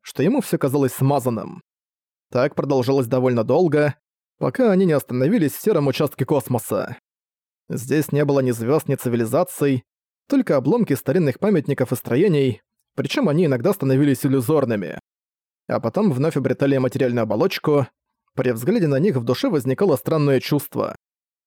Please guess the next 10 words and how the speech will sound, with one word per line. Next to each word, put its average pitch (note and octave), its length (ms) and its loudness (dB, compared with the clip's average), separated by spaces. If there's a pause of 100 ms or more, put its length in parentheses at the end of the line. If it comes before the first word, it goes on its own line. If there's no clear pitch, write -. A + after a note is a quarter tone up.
(160)
Причем G3 460 0
во A#3+ 80 2
внешнем D3+ 420 0
виде B2+ 200 0
обломков D3 500 0
прослеживалось C#3+ 720 0
влияние C#3+ 340 2
разных C#3+ 320 0
архитектурных C3 600 -2
стилей. D3 540 0